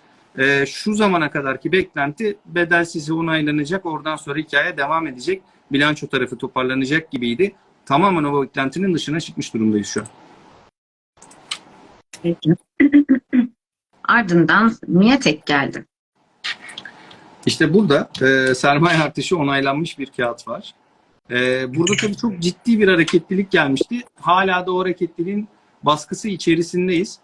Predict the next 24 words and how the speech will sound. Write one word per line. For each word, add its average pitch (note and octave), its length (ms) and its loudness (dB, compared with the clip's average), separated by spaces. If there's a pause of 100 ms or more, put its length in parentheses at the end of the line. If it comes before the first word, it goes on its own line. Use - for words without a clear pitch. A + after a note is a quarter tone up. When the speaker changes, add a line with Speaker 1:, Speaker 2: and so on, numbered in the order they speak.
(260)
Speaker 1:
Burada G#3+ 280 0
da A3+ 120 2
bir, F3+ 320 0
e, D#3 360 -2 (100)
bence A3 240 0
hala G#3 380 0
bir A3 60 0
miktar A3 300 -4
uzak G3 320 -4
durulması E3+ 520 -4 (180)
gereken E3 440 -4
kağıtlardan F3 640 -8
biri. B2+ 100 -8
Yani B2+ 180 -4
çünkü G#3+ 260 -6
bir A#3+ 80 2
miktar F3+ 320 -2
primlendi, E3+ 600 0
bir F3 60 0
miktar D#3 380 0
dinlensin. D#3+ 580 0 (400)
Gene D#3+ 180 4
teknik - 380 -6
otursun. B2 440 -4